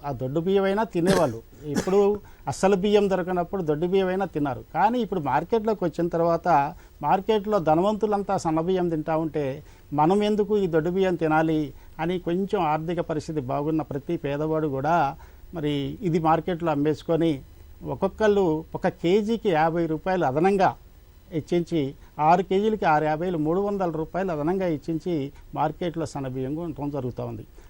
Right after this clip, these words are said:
అంటే ఒక వ్యక్తికి నెలకు మూడు వందల రూపాయలని ప్రభుత్వం మరి ఖర్చు భరించి ఈనాడు సన్నబియ్యం ఇవ్వడం జరుగుతూ ఉంది. దీంతోపాటు నిత్యావసర వస్తువులు కూడా ఇస్తే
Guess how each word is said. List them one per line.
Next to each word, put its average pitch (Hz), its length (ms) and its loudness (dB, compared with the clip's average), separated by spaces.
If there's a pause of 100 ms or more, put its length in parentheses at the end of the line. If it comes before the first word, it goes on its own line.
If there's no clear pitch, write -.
అంటే 190 440 0 (220)
ఒక 151 140 -2
వ్యక్తికి 170 800 2 (200)
నెలకు 202 680 0
మూడు 175 220 2
వందల 196 380 0
రూపాయలని 202 580 -2
ప్రభుత్వం 160 720 0 (340)
మరి 151 140 0
ఖర్చు 151 320 0
భరించి 165 600 0 (120)
ఈనాడు 151 340 0
సన్నబియ్యం 147 440 -4
ఇవ్వడం 135 200 -6
జరుగుతూ 135 320 -4
ఉంది. 139 320 -4 (220)
దీంతోపాటు 220 640 2
నిత్యావసర 208 580 0
వస్తువులు 196 380 -2
కూడా 185 180 0
ఇస్తే 226 400 -2